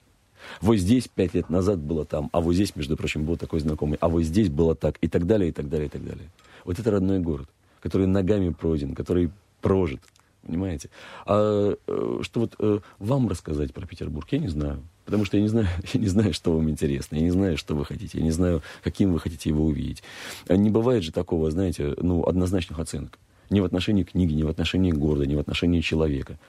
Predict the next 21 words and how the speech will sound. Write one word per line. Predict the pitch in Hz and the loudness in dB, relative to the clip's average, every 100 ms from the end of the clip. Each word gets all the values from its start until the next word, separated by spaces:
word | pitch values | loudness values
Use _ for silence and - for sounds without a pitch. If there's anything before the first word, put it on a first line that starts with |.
| - - | -20 -4
Вот, | 98 | -2
предположим, | 82 104 110 92 85 | -2 -2 0 0 0
вы | |
меня | 92 87 | 0 -2
попросили: | 78 85 80 69 67 - - | -2 -4 -4 -6 -8 -12 -4
«А | 82 | -2
расскажите | 90 135 147 | 0 -2 0
мне | 90 | 0
про | 87 | 0
такого-то | 82 82 78 | 0 0 0
человека». | 76 76 76 69 - - _ _ _ _ _ _ - | -2 -2 -2 -4 -10 -20 _ _ _ _ _ _ -8
А | - 90 | 0 2
я | 92 | 4
думаю: | 92 82 80 | 2 2 2
«А | |
вы, | 82 95 87 80 - 71 82 80 69 - | 2 2 2 0 0 0 2 2 0 -2
э, | |
с | - | 2
какой | 104 | 2
целью | - 71 67 | 2 0 0
интересуетесь?» | 69 - 71 71 67 - - | 0 0 -2 -2 -2 -4 -6